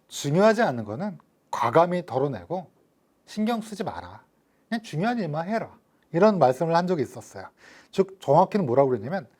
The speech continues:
할 일을 선택할 때 중요한 몇 가지에만 집중하고 나머지는 신경 쓰지 마라.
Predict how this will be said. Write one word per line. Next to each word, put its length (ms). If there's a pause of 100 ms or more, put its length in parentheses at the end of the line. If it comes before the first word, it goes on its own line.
(240)
할 260
일을 220
선택할 460
때 260 (540)
중요한 500
몇 220
가지에만 420
집중하고 640 (520)
나머지는 640 (640)
신경 280
쓰지 240
마라. 380